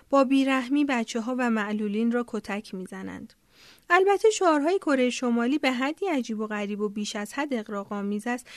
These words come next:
که اهالی کره جنوبی برای آشکار کردن ادعاهای دروغین شمالی‌ها نیاز به اغراق ندارد.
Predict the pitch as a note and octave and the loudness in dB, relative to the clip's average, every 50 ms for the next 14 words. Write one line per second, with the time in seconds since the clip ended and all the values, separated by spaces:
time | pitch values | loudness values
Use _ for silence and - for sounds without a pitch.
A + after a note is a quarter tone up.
0 | - - _ - C#4 C4 C4+ C#4 C4+ C#4+ D4 C#4+ E4 F#4 F#4+ - - C#4 C4 C#4 | -20 -20 _ -2 2 4 4 6 4 4 2 2 2 2 0 0 0 0 2 2
1 | D#4 D#4 D4+ C#4 B3 A3+ A3 G#3+ A#3 B3+ B3 C4 A#3 A3 A3 B3+ C#4+ C#4 B3 A#3+ | 0 0 0 0 2 2 2 0 0 0 0 0 0 0 0 0 0 0 -2 -2
2 | A#3+ - - G#3+ G#3 G#3 - A3+ G#3+ G#3 G3+ G#3+ A3+ B3 C#4 C#4+ C4 A3+ G3 G#3+ | -4 -6 -6 -6 -6 -6 -6 -8 -6 -6 -4 -4 -2 -2 0 0 -2 -2 -2 -2
3 | G#3+ G3+ G#3+ A3+ A3+ B3+ C#4 B3+ A#3+ A3 G#3+ G3+ G3+ G3 - A#3 C4 D4 C#4+ - | -4 -2 -2 -2 -2 -2 -2 -2 0 -2 -2 -2 -4 -6 -4 -2 -2 -2 -2 -4
4 | D4+ C4+ C4 B3+ B3+ B3 B3+ A#3+ B3+ C4 B3+ B3 A#3 A3 A3 A3+ B3 B3 B3 A#3+ | -4 -2 -2 0 0 -2 -2 -2 -2 0 2 2 4 4 2 2 0 0 -2 -2
5 | A3 G3+ F#3+ F#3+ - G#3 G3+ G#3 G#3 A3 G#3+ A3 G3+ F#3+ G3 F#3+ - - G3 G#3 | -2 -2 -6 -8 -8 -8 -8 -8 -6 -6 -6 -4 -6 -8 -8 -10 -10 -10 -12 -14
6 | A#3 - _ | -16 -18 _